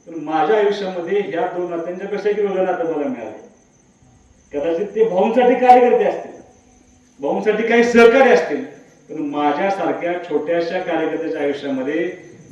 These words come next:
भाऊंच्या पश्चात महेश दादा एकही असा माणूस नाही, माझ्या अंगावर काटा आहे, की जो मला स्वीकारलं नाही, ज्यानं भाऊंच्या पश्चात माझ्यावरती प्रेम दाखवलं नाही, ज्याने भाऊंच्या पश्चात माझ्या कुटुंबावरती,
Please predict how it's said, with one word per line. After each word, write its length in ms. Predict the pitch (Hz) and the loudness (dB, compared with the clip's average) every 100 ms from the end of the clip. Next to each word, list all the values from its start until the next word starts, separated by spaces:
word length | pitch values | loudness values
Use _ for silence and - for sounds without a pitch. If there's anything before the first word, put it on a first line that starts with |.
| - | -2
भाऊंच्या 460 | 202 247 247 269 | 8 8 10 8
पश्चात 400 | 254 247 180 156 - - - _ _ 190 - - | 8 4 2 -2 -4 -12 -20 _ _ -20 -20 -12
महेश 340 | 147 160 202 - | -2 0 0 0
दादा 380 | 180 175 - 175 | -4 -4 -4 0
एकही 340 | 214 254 254 | 2 4 6
असा 280 | 254 240 220 | 6 4 2
माणूस 200 | 208 165 | -2 -4
नाही, 160 | 156 156 | -6 -6
माझ्या 200 | 156 180 | -4 -4
अंगावर 220 | 170 175 | -4 -6
काटा 240 | 165 - - | -6 -6 -6
आहे, 120 | - - - _ _ _ - | -10 -14 -20 _ _ _ -20
की 100 | 151 | -14
जो 220 | 151 165 | -6 -4
मला 440 | 160 156 185 196 - - - | -4 -2 0 -2 -4 -12 -18
स्वीकारलं 500 | 180 170 214 214 185 | -12 -4 0 0 -2
नाही, 160 | 160 - - - - - 131 | -4 -6 -10 -18 -20 -20 -6
ज्यानं 320 | 160 180 190 | -4 -2 -4
भाऊंच्या 460 | - 160 185 196 | -6 -4 -4 -4
पश्चात 380 | 190 170 165 185 | -4 -6 -6 -6
माझ्यावरती 400 | 180 175 180 185 | -4 -4 -4 -4
प्रेम 360 | - 208 233 233 | 0 6 6 6
दाखवलं 400 | 208 - 170 165 | 4 0 -2 -2
नाही, 140 | 131 - - - 143 | -4 -8 -16 -16 -6
ज्याने 240 | 156 - | -4 -2
भाऊंच्या 360 | 151 165 170 175 | -2 0 0 -2
पश्चात 360 | 170 175 175 | -2 -4 -2
माझ्या 200 | 175 180 | -2 -2
कुटुंबावरती, 680 | 180 - 190 185 180 160 | -2 -2 0 4 4 4